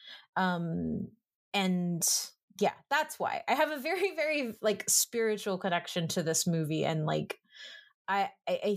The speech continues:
think that this is one of the reasons why I really want people to watch more Mexican horror. And, like, this,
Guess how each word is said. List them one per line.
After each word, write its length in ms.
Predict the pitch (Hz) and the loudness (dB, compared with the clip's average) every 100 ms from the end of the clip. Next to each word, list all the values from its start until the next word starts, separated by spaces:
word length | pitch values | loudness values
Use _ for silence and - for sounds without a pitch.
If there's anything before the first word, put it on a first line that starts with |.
| 196 - | -2 -2
think 220 | 226 220 | -2 -2
that 140 | 208 | -2
this 180 | 190 190 | 0 0
is 100 | 185 | 0
one 120 | 190 | 2
of 80 | 185 | 2
the 80 | 175 | 0
reasons 600 | 165 170 165 165 165 - | 0 0 0 0 0 -2
why 280 | 170 147 139 | 0 0 2
I 100 | - | 0
really 340 | 170 160 165 165 | -2 0 0 0
want 180 | 160 - | -2 -4
people 240 | 175 170 | -6 -2
to 80 | 156 | -2
watch 360 | 156 - - | 0 -2 -2
more 280 | 160 151 147 | 0 0 0
Mexican 440 | 160 175 - 190 190 | 0 -4 -2 0 0
horror. 400 | 202 196 196 190 | 0 2 2 0
And, 160 | 170 - | -2 -4
like, 160 | 160 | -2
this, 240 | 190 185 | 2 2